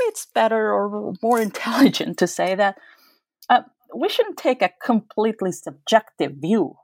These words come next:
of what an opportunity cost is,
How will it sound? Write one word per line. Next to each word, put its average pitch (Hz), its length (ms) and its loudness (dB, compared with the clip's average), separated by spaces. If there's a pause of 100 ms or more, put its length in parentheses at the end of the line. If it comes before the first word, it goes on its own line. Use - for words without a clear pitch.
(320)
of 170 180 4
what 165 180 2
an 151 120 0
opportunity 156 640 -4
cost - 560 0
is, - 380 -6